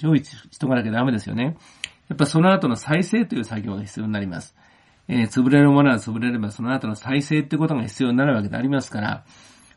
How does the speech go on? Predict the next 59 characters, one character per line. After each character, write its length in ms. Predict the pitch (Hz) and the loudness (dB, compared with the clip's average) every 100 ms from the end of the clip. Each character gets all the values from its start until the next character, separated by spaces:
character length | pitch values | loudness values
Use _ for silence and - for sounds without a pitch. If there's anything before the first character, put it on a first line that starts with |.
| _ | _
そ 120 | 139 | 6
れ 60 | 151 | 10
は 200 | 151 123 | 10 8
保 80 | |
護 120 | 131 143 | 4 2
主 120 | 156 | 4
義 220 | 143 123 | 6 6
を 120 | 104 | 4
し 140 | 104 - | -2 -2
て 120 | 131 | -2
で 100 | 110 | -2
す 160 | - | -4
ね、 300 | 117 110 - - _ _ | -4 -4 -8 -16 _ _
守 320 | 139 123 143 143 | -2 2 4 6
る 40 | |
も 120 | 127 | 4
の 100 | 110 | 2
は 100 | 107 | 0
守 400 | 101 107 135 123 | 0 2 2 2
る、 80 | 95 | 0
攻 220 | - 131 | -6 0
め 100 | 147 | 2
る 120 | 151 131 | 4 2
も 180 | 110 | 0
の 80 | 107 | -2
は 60 | 101 | -6
攻 200 | - 139 | -4 0
め 80 | 170 | 0
る 120 | 139 | 0
と、 220 | - - - - _ | -4 -14 -20 -20 _
そ 160 | - - | -20 0
こ 120 | 156 | 4
を 80 | 143 | 4
き 100 | - | 0
っ 40 | |
ち 140 | - 165 | -2 4
り 60 | |
や 60 | 143 | 4
ら 60 | |
な 40 | 120 | 4
き 40 | |
ゃ 40 | 107 | 2
い 40 | |
け 100 | 110 | 0
な 80 | 107 | -2
く 60 | |
て、 340 | - 131 117 - _ _ _ | 0 0 0 -4 _ _ _
で、 80 | 131 | -4
そ 180 | 120 151 | 4 8
れ 100 | 185 | 10
は 100 | 180 | 10
人 180 | 147 175 | 8 6
間 120 | 180 | 4
の 100 | 175 | 2
仕 140 | 160 | 2
事 180 | 147 143 | -2 -2
で 100 | 110 | -4
す 80 | 98 | -6
ね。 220 | 98 98 | -8 -10